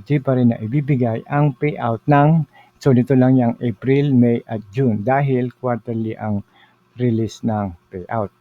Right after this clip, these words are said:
Okay, so nakapagbigay na po nun since February, nagbigay na po March, nagbigay na rin po. At partial para naman sa mga susunod.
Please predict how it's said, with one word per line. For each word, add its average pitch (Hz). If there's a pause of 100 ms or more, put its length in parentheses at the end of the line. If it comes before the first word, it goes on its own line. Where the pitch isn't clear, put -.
(200)
Okay, 123
so 123
nakapagbigay 110
na 117
po 135
nun 147
since 101
February, 110
nagbigay 104
na 104
po 127
March, 127
nagbigay 104
na 110
rin 110
po. 120 (560)
At 139 (160)
partial 117 (720)
para 120
naman 113
sa 117
mga 104
susunod. 101